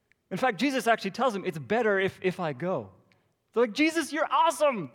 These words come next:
<laughs> What could be better than you being here with us? You're like the definition of awesome, literally." And then he's gone. And they're left standing there looking up into the sky.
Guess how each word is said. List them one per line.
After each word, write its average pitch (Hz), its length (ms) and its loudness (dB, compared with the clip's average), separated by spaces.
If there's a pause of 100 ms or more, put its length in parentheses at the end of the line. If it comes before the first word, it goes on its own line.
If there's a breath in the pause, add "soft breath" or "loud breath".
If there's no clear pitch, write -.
(120)
<laughs> 175 400 -4
What 220 240 2
could 311 180 -2
be 254 140 -2
better 220 320 0
than 220 180 -4
you 247 180 -4
being 226 300 -6
here 190 180 -6
with 143 140 -6
us? 120 340 -12 (520)
You're 269 180 -4
like 294 160 2
the 226 140 0
definition 220 680 0
of 139 260 -6
awesome, 120 380 -8
literally." 143 580 -4 (3500)
And 123 100 -4
then 156 80 -2
he's 143 140 -6
gone. 127 320 -6 (3250)
And 131 180 -6
they're 156 120 2
left 165 240 2
standing 156 460 -4
there 117 120 -8
looking 143 320 -6
up 170 160 -6
into 147 160 -6
the 151 100 -8
sky. 123 380 -8